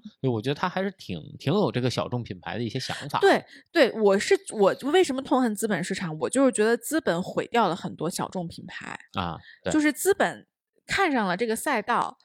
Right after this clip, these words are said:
Speaker 2: 然后他投了这个赛道的很多小众的品牌，本来这个赛道可能就是一个小众的赛道，对吧？
Speaker 1: 哎，这个没办法，
Speaker 2: 嗯。
Speaker 1: 就是他能捧火一个赛道，但是别人火了，你要是不拿钱，你要是不往前冲，你就被淹死了。
Speaker 2: 是，嗯，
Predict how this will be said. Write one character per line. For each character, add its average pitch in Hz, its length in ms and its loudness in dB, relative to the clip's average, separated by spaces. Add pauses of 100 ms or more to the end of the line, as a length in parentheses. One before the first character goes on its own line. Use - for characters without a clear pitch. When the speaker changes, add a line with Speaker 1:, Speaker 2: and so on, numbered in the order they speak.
(140)
Speaker 2:
然 214 160 2
后 214 80 4
他 254 120 0
投 156 280 -2
了 226 120 2
这 247 80 -2
个 208 100 0
赛 214 240 0
道 185 240 2
的 160 100 -4
很 123 220 -10
多 202 160 0
小 - 300 -4
众 269 180 -4
的 165 80 -4
品 - 260 -14
牌， - 300 -12
本 185 160 0
来 170 180 2
这 - 80 -4
个 302 120 0
赛 349 180 2
道 247 160 6
可 196 140 -6
能 143 100 -10
就 196 100 -2
是 202 140 -2
一 - 20 0
个 202 80 2
小 - 240 -2
众 214 160 -4
的 190 80 0
赛 202 240 -2
道， - 280 -2 (520)
对 214 120 2
吧？ 185 100 2
Speaker 1:
哎， - 160 -6
这 156 160 0
个 113 80 0
没 90 180 -4
办 90 220 -2
法， - 60 -18 (180)
Speaker 2:
嗯。 214 60 -2
Speaker 1:
就 131 80 4
是 123 320 4
他 156 300 4
能 147 180 -2
捧 131 300 -4
火 104 200 0
一 104 100 -2
个 117 80 0
赛 113 220 0
道， 104 340 2
但 117 160 -2
是 110 280 0
别 117 240 2
人 143 140 2
火 104 280 -2
了， 92 220 -2
你 101 120 -8
要 120 220 2
是 104 520 0 (100)
不 147 120 -6
拿 113 180 -2
钱， 104 380 -6
你 92 100 -10
要 95 120 -4
是 113 60 -2
不 120 140 -8
往 98 180 -2
前 101 160 -6
冲， 110 400 -2
你 85 80 -8
就 92 140 -2
被 104 140 -2
淹 120 240 0
死 - 140 -12
了。 - 40 -6
Speaker 2:
是， - 320 0
嗯， 175 600 0